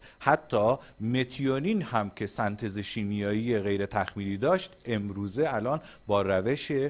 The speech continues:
تخمیری داره تولید می‌شه، با یک میکروارگانیسم مناسب به اضافهٔ استفاده از ضایعات کشاورزی الان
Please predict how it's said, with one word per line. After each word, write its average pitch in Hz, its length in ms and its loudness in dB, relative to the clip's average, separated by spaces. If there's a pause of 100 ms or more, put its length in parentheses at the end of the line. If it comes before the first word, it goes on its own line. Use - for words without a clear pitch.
(360)
تخمیری 151 500 0
داره 143 180 2
تولید 95 360 -4
می‌شه، 95 220 -6
با 92 160 -2
یک 120 280 -2
میکروارگانیسم 101 840 -2
مناسب 101 800 6 (360)
به 143 240 4
اضافهٔ 92 680 -2 (200)
استفاده 104 640 2
از 107 240 4
ضایعات 98 500 2
کشاورزی 101 720 0
الان 127 240 0